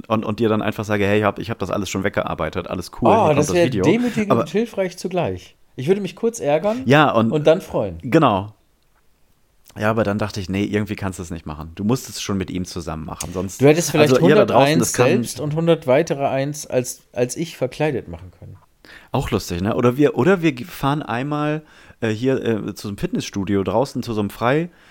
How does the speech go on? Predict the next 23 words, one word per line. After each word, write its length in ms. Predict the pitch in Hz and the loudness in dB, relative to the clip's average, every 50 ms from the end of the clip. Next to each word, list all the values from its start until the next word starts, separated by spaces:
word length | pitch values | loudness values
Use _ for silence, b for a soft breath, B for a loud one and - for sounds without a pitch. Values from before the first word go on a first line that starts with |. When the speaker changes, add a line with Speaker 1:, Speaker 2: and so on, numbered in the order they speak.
| b b b | b b b
Speaker 1:
Freitrainingsbereich, 1300 | - - 110 131 147 - - - 107 95 98 95 95 - - 98 82 85 85 85 92 123 139 - 107 | -10 -4 -4 -4 -4 -2 -2 -2 0 0 0 -2 -6 -8 -8 -8 -8 -6 -6 -6 -6 -6 -6 -6 -6
wo 60 | 98 | -4
so 100 | 101 95 | -4 -4
zwei 260 | - - - 107 104 | -6 -4 -4 -2 -2
Jungs 320 | 110 107 110 117 117 - - | 0 -2 -2 -4 -6 -8 -6
irgendwie, 500 | - 101 101 101 90 92 101 95 98 95 | -4 -4 -4 -4 -4 -6 -6 -4 -4 -4
äh, 180 | - 90 95 92 | -4 -4 -4 -6
sowieso 420 | 90 85 101 90 101 92 101 113 | -6 -6 -8 -8 -6 -6 -4 -6
schon 140 | 110 - - - | -6 -6 -6 -4
ohne 200 | 104 104 101 92 | -2 -2 -2 -2
Shirt 280 | - - 113 135 131 | -2 -2 -2 -2 -2
stehen 440 | - - - 95 92 95 104 113 - | -4 -6 -6 -4 -4 -2 -4 -4 -6
und, 260 | - 95 95 92 87 | -6 -6 -6 -6 -6
und, 240 | - 85 87 87 - | -6 -6 -6 -8 -8
und 160 | - - 101 - | -8 -8 -6 -4
in 140 | 107 110 | -2 0
ihrer 200 | 104 101 92 95 | 0 0 0 -2
Pause 340 | - - 117 135 139 127 101 | -2 0 0 0 0 -2 -4
zweihundert 340 | - - 98 92 90 87 - | -6 -4 -4 -4 -4 -4 -6
Kniebeugen 560 | - - 104 98 95 90 90 87 87 - 90 | -6 -6 -4 -4 -4 -4 -4 -4 -4 -6 -6
machen. 340 | 87 85 - 101 110 139 156 - B B B B B B B B B B B B - | -6 -6 -6 -6 -6 -8 -8 -10 B B B B B B B B B B B B 0
Und, 340 | 123 110 107 110 107 - - 101 | 2 4 4 2 0 -2 -2 2
ähm, 460 | 107 107 107 104 107 107 107 110 | 4 4 4 4 2 -2 -2 -4